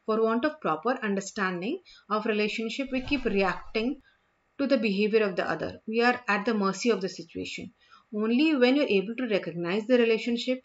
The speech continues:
in terms of appropriate values, we'll be responding to every situation and to every person in the right way. So what is response and reaction in a behavior? When you've decided how to behave based on the behavior of the other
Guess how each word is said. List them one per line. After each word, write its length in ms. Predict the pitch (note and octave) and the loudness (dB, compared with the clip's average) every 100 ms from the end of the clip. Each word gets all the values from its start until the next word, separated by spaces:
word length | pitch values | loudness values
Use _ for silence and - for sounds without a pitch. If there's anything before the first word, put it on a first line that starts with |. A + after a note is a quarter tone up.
| - | -8
in 180 | F#3 | -6
terms 360 | F#3 G3 G#3 G#3+ | -2 0 0 -4
of 100 | A#3+ | -6
appropriate 540 | F3 - F#3 - A#3 F#3+ | -8 -10 -10 -2 -2 0
values, 480 | E3 D3+ F3+ F#4+ - - - - | -4 -6 -4 -4 -6 -20 -20 -2
we'll 120 | B3 | 2
be 140 | B3+ D4 | 4 4
responding 600 | G#3+ - F#3+ F#3 G3 C4+ | 2 0 -2 -2 0 -2
to 120 | A#3+ | -2
every 260 | F#3+ F#3 C4+ | -2 -2 -2
situation 680 | G#3+ F3+ F3 E3 F#3+ B3+ G#3 | 0 -2 -2 -6 -4 -6 -4
and 180 | F3+ | -4
to 120 | F3 G3 | -4 -4
every 280 | F3 A#3+ B3+ | -2 -4 -2
person 320 | F3+ E3+ F#3 | -4 -4 -8
in 120 | E3 | -6
the 140 | A#3+ G#4 | -4 -2
right 300 | C#3 D3 - - | -4 -6 -12 -20
way. 140 | - _ _ _ _ _ _ _ _ | -20 _ _ _ _ _ _ _ _
So 160 | - D#4 | -8 -2
what 160 | E4+ | 2
is 160 | F4 A#3+ | 2 0
response 420 | G3+ - A#3 B3 | -2 -2 0 0
and 160 | A#3 G3+ | -2 -2
reaction 460 | F#3+ F3+ - A#3 | -2 -4 -4 -4
in 100 | G3 | -4
a 60 | F3 | -4
behavior? 480 | D#3 D3+ D#3 - - _ _ _ _ - | -8 -10 -12 -14 -18 _ _ _ _ -4
When 180 | C4 E4+ | 2 4
you've 160 | F4 | 4
decided 540 | G3+ F#3+ G3 F#3 A#3+ A#3+ | 2 0 0 2 2 2
how 180 | G3+ G#3+ | 0 0
to 120 | B3 | -2
behave 440 | F#3+ F3 A#3 A#3 | -2 0 0 2
based 240 | G3 A3 A3 | 2 2 -2
on 80 | |
the 60 | G3+ | -4
behavior 460 | F3 E3+ G#3+ A#3 G#3+ | -4 -2 0 0 -2
of 140 | F3+ | -6
the 160 | - D#3+ | -10 -10
other 240 | D3+ - | -10 -12